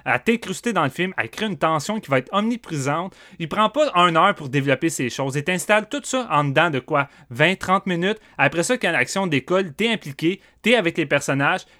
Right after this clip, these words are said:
puis les scènes d'action sont bonnes. Puis tu sais, il a fait ça également avec Time Cop. Tu sais, Time Cop, il y a peut-être un des synopsis les plus cons des années quatre-vingt-dix, typiquement Van Damme, mais Chris, c'est au-dessus de la moyenne de tout ce que Van Damme a fait parce que Peter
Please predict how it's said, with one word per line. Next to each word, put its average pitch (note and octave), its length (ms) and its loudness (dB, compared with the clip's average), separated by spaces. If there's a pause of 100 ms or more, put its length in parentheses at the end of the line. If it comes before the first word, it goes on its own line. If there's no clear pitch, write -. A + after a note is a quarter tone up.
(140)
puis A#3 300 -2
les D#3 180 0
scènes F3+ 160 -2
d'action D#3+ 300 0
sont C#3+ 200 -2
bonnes. B2 260 0 (280)
Puis C#3+ 80 -4
tu A3+ 100 2
sais, A3+ 60 4
il A#3 80 4
a - 20 6
fait F#3 200 2
ça G3 100 2
également D#3+ 280 4
avec D3 220 2
Time D3+ 240 4
Cop. D3+ 320 0
Tu B3+ 120 -6
sais, B3+ 60 -8
Time A#3+ 200 2
Cop, C#4+ 200 0
il A3+ 40 0
y - 20 0
a C#3+ 40 2
peut-être A3+ 240 0
un G3 80 0
des D#3 100 0
synopsis F3+ 580 -2
les C#3+ 120 0
plus C#3 180 -6
cons F3+ 400 -2 (220)
des C3+ 160 0
années D3+ 180 2
quatre-vingt-dix, D#3 880 0
typiquement G3 480 0
Van D3 180 4
Damme, D#3 360 0 (240)
mais C#3+ 100 0
Chris, G#3 460 -6
c'est - 180 0
au-dessus F3+ 320 -2
de E3 60 -4
la C#3+ 100 2
moyenne C#3+ 360 0
de C3+ 80 -2
tout - 140 -12
ce - 120 -12
que E3 80 2
Van C3+ 180 2
Damme D#3 220 2
a B2+ 80 0
fait A3 280 -4
parce G3 280 -4
que G3 100 2
Peter G3+ 400 2